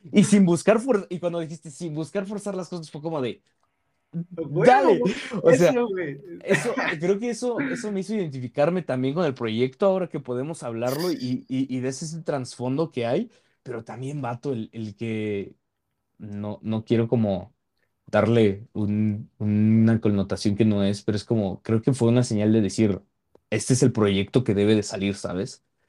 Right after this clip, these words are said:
Speaker 2: Oh.
Speaker 1: Aun cuando entre ese perfeccionismo en nosotros de, "Es que no sé si sea tiempo", no sé, es como,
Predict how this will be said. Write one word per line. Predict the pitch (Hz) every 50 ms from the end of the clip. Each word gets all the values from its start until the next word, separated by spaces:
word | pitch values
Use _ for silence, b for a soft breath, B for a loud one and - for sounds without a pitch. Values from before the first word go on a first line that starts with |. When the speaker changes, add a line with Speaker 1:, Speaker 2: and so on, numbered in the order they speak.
| _ _ -
Speaker 2:
Oh. | 139 147 147 120 - 113 113 120
Speaker 1:
Aun | 123 120
cuando | 147 156 165 160 147 143 131 120 b b b b b b b b _ -
entre | 131 147 156 127 156 156
ese | 143 196 180
perfeccionismo | 196 - 165 151 127 - 143 127 - - 139 127 120 123 127 135 151 165 165
en | 165
nosotros | 147 120 - - 117 117 113 - 156 143 127
de, | 117 107 98 - -
"Es | - -
que | - 117
no | 110 110
sé | - - 127
si | 123 - 117
sea | - - 107 -
tiempo", | - 120 127 123 123 123
no | 120 113
sé, | 107 131 131 -
es | 135 127 -
como, | 156 147 123 98 -